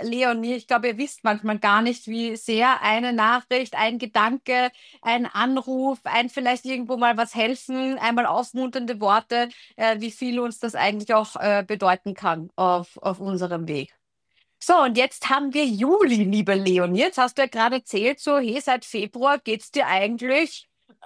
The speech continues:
rundum richtig, richtig gut. Ähm, erzähl, wie waren so jetzt deine letzten, letzten Monate? Wie war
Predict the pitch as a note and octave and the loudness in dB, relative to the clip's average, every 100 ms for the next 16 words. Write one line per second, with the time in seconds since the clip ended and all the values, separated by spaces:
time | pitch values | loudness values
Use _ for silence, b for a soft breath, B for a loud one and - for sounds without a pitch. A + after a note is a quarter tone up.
0 | - A#3+ G#3+ G#3+ D#4 A#4 - - - C#4 | -2 0 2 2 2 2 -4 -10 2 4
1 | D#4 G4+ A#3 B3 G4 - C#4 B3+ C#4 - | 6 4 2 0 -2 -4 -6 -2 -2 -2
2 | D#4 - A#3 A3 F#4+ - B B - B3+ | -8 -6 -4 2 0 0 B B -2 2
3 | C4 C4+ C4+ - C#4 C#4+ - E4+ B3 G3+ | 4 2 0 -2 -4 -2 -2 0 0 -2
4 | A#3 C#4 B4+ F#4+ B3 - D#4 A3+ A3 G#3+ | 2 2 2 0 0 0 -2 0 -2 -4
5 | - - G#3+ G#3 G#3+ A3+ A3 - - G#3+ | -6 -10 -8 -6 -4 -2 -2 -4 -6 -4
6 | G#3 A3+ A3 G3+ F#3 F#3 F3 G#3 B3+ | -2 0 2 2 0 0 -2 2 2